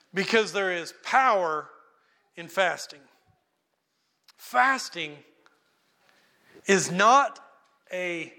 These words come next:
something that I do. It is something that is done. It is a practice of putting myself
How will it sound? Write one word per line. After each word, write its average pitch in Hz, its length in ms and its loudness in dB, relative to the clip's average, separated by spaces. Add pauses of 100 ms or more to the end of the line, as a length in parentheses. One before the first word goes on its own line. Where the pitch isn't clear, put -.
(880)
something 254 840 0
that 190 320 -2
I 202 360 2
do. 147 640 -10 (880)
It 180 160 4
is - 240 4
something 202 600 0 (1000)
that 147 120 -8
is 143 160 -10
done. 151 420 -6 (1700)
It 208 140 4
is 196 100 2
a 180 60 -2
practice 233 640 0
of 180 180 -8
putting 220 400 -4
myself 175 1040 -4